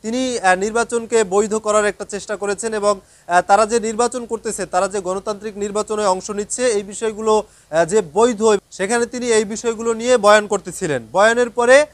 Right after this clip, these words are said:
আহ, স্বাভাবিকভাবেই মানুষ তাকে বিভিন্ন ধরনের লিখিত প্রশ্ন করছিল। তো লিখিত প্রশ্ন করার পরে এক পর্যায়ে সেখানে, আহ, মাদ্রাসার এক ছাত্র সে আরবিতে মুফতি ফয়জুল করিম সাহেবকে একটা প্রশ্ন করেছে। তো আরবিতে সেই প্রশ্নটা যখন করেছে,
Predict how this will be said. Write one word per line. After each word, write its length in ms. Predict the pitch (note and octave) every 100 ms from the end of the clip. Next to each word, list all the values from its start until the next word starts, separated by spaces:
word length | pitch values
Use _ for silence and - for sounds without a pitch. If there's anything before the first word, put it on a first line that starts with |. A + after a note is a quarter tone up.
| _ _
আহ, 180 | F3+ F#3+
স্বাভাবিকভাবেই 760 | - G3 B3+ B3+ G#3+ B3 C4+
মানুষ 340 | A#3 G#3 A3+ -
তাকে 200 | A3+ A3+
বিভিন্ন 300 | G#3+ A3 A3
ধরনের 300 | A3 A3 G3+
লিখিত 360 | G#3 G#3+ A#3+
প্রশ্ন 400 | A#3 G#3 G3+ G#3+
করছিল। 420 | F#3+ F3+ - D3+ G#2+ _ _ _
তো 80 | G3+
লিখিত 300 | A3+ B3 B3 C4 A3+ -
প্রশ্ন 280 | A3+ A3+ A#3
করার 240 | A#3 A#3+
পরে 220 | A#3 B3
এক 160 | B3 G3 G3
পর্যায়ে 340 | G#3+ G3+ A3+
সেখানে, 440 | - G3 G#3 G#3+
আহ, 360 | G3 _ _ D3+
মাদ্রাসার 580 | D#3+ F#3+ G3 A#3+ B3+ A#3+
এক 120 | A#3+ -
ছাত্র 380 | G3 - A#3+
সে 120 | A#3 A#3+
আরবিতে 540 | F3+ G3 A3+ B3 B3
মুফতি 260 | A#3 - G#3+
ফয়জুল 300 | G#3 G3+ G3+
করিম 220 | G3+ G3
সাহেবকে 400 | F#3+ F#3+ F#3+ F#3+
একটা 180 | F3 F#3+
প্রশ্ন 340 | G3 G3 G3+
করেছে। 380 | F3 E3+ - B2 _ _ _
তো 60 | -
আরবিতে 500 | F3+ F#3+ G#3 A#3 C4+
সেই 200 | B3+ B3+
প্রশ্নটা 520 | B3 A3+ A#3 B3 B3
যখন 300 | A#3 A#3 A#3+
করেছে, 480 | A3+ A#3+ B3 - C3+